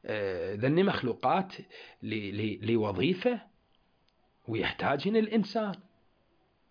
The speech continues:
فإذا وجهن بالاتجاه الصحيح كان خير. نعم، إذا وجهن بالاتجاه الخاطئ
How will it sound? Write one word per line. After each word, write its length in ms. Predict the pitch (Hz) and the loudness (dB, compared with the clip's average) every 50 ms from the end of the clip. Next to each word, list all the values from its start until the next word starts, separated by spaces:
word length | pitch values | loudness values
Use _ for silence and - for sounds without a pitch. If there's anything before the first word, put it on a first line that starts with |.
| _ _ _ _ _ _ _ _ _ _ _ _ | _ _ _ _ _ _ _ _ _ _ _ _
فإذا 400 | - 196 196 220 254 247 254 233 | -2 0 0 2 4 4 4 4
وجهن 540 | 226 208 185 156 139 175 165 135 156 147 139 | 4 4 2 2 4 2 2 4 4 2 4
بالاتجاه 560 | 143 147 135 131 - 139 120 127 131 113 104 | 4 2 2 0 0 -2 0 2 0 0 0
الصحيح 680 | 120 - - 123 - - - 123 135 156 - - - _ _ _ _ _ _ - _ _ - | -4 -4 -4 -4 -4 -2 -2 -2 -2 -2 -4 -8 -10 _ _ _ _ _ _ -20 _ _ -6
كان 360 | - 139 143 156 170 175 151 | -2 0 2 2 2 2 0
خير. 340 | 131 - 117 107 104 - - - _ - - - | -2 -4 -4 -6 -6 -8 -10 -16 _ -8 0 4
نعم، 360 | 220 339 302 185 127 131 120 | 4 6 6 4 2 -2 -2
إذا 280 | - - 135 135 131 120 | -2 0 0 2 2 4
وجهن 600 | 120 123 127 127 120 220 220 147 117 135 123 110 | 4 2 2 2 2 2 2 2 2 -2 -2 -2
بالاتجاه 560 | 110 113 107 101 - - 104 104 107 101 95 | -2 -2 -4 -4 -8 -8 -6 -4 -4 -4 -4
الخاطئ 500 | 104 98 - - 107 110 - - 247 254 | -6 -6 -4 -4 -4 -4 -2 -2 -4 -4